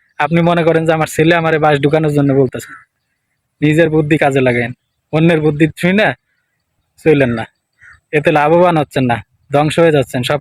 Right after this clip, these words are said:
কিছুই ধ্বংস হয়ে যাচ্ছে। আমার কিছুই হবে না, আপনিই বিপদে পড়বেন। এইগুলা কইরা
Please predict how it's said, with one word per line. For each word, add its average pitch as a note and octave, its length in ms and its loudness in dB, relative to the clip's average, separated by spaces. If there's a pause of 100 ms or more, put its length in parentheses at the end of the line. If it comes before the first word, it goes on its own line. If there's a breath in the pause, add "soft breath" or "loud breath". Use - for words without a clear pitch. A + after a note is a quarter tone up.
কিছুই D3+ 220 -4
ধ্বংস C#3 260 0
হয়ে C#3 120 0
যাচ্ছে। - 280 -6 (960)
আমার E3 280 0
কিছুই E3 260 0
হবে C3+ 180 2
না, A#2+ 80 -4 (1200)
আপনিই D3+ 420 0
বিপদে C#3+ 300 0
পড়বেন। B2 320 0
এইগুলা D#3 320 2
কইরা D3+ 320 2